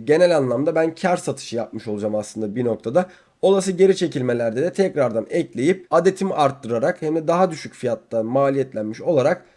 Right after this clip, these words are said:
hani ortalamamı da aşağı çekerek hani, e, olası bull sezona hazırlığımı yapmış olacağım. Bununla alakalı ben zaten hani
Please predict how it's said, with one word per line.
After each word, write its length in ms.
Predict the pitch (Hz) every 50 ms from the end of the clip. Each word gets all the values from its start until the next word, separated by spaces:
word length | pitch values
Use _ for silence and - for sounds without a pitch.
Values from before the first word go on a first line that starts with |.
| _ _ _
hani 120 | - 117
ortalamamı 560 | - 135 160 160 160 175 175 175 170 160 151 123
da 60 | 113
aşağı 340 | 117 131 131 170 156 131 131
çekerek 440 | - 165 131 123 120 151 190 185 - -
hani, 120 | 117 113
e, 280 | 107 - - 123 120 -
olası 500 | 143 180 170 147 135 143 156 175 170 - - -
bull 340 | - 127 147 160 180 175 160
sezona 540 | - - 147 120 107 113 135 170 185 185 - - _ _ _ _
hazırlığımı 560 | _ - 175 170 156 160 139 120 117 113 113
yapmış 440 | 110 123 147 151 147 - - 196 202
olacağım. 440 | - 156 175 165 135 135 160 180 160 139
Bununla 200 | 185 180 175 175
alakalı 440 | 175 170 165 160 - 175 170 170 160
ben 160 | 156 156 160
zaten 420 | 151 170 175 165 131 - 165 160
hani 220 | 151 151 156 151